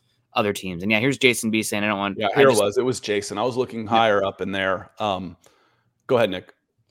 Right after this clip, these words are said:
Speaker 1: Yeah, he says, "Just draft a first-round quarterback. I don't want any retreads." <sighs> The issue with this year's class, how it's, and we still got games to go,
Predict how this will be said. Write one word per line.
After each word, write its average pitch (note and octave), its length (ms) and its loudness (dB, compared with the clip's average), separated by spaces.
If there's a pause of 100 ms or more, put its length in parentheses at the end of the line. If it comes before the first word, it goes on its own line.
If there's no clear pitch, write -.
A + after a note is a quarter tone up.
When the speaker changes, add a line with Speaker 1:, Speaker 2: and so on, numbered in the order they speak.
(200)
Speaker 1:
Yeah, D3 120 2
he A2+ 40 2
says, G#2+ 220 -6
"Just B2 180 -4
draft B2 180 2
a G#2 40 -14
first-round A2+ 320 -4
quarterback. A#2 360 -2
I G#2+ 60 -6
don't A2 160 0
want G#2+ 160 0
any F#2+ 120 -4
retreads." A2+ 640 -4
<sighs> - 40 -20 (680)
The A#2+ 160 4
issue D#3+ 220 2
with D3+ 140 2
this C#3+ 180 -2
year's C#3 160 -4
class, C3+ 360 2
how A#2+ 200 0
it's, - 320 -4
and F2 100 -10
we A2+ 80 -4
still E3+ 140 -2
got D#3 140 -2
games E3+ 240 -2
to - 40 -8
go, D3 260 0